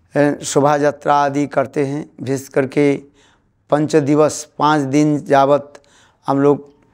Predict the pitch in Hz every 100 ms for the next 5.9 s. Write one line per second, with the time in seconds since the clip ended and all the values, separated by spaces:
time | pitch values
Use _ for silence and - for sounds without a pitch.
0 | _ _ _ _ 139 139 139 151 139 127
1 | 127 139 143 - _ _ 147 139 - 160
2 | 151 151 139 143 143 127 - 147 147 -
3 | _ _ _ - _ _ 147 147 135 139
4 | 147 147 147 147 - - _ _ _ _
5 | _ - 160 196 196 190 175 - -